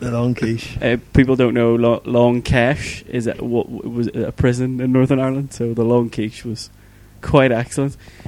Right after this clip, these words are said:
Speaker 2: What I was gonna invite the listeners to do is that if they could come up with their own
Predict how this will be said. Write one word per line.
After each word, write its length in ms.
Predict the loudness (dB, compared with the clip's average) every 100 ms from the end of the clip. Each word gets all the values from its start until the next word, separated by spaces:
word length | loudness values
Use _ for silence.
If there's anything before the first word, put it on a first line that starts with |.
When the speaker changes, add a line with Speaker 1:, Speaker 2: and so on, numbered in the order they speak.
| -18
Speaker 2:
What 220 | 0 4 6
I 80 |
was 100 | 6
gonna 180 | 4 2
invite 420 | 2 2 2 2
the 180 | -2 0
listeners 400 | 0 2 0 0
to 80 | 0
do 100 | 4 6 6
is 340 | 4 2 0 4
that 220 | 4 4
if 180 | 0 0
they 120 | -4
could 160 | -4 -2
come 160 | 2
up 180 | 2 2
with 180 | -4 -2
their 160 | -2 0
own 360 | 2 2 0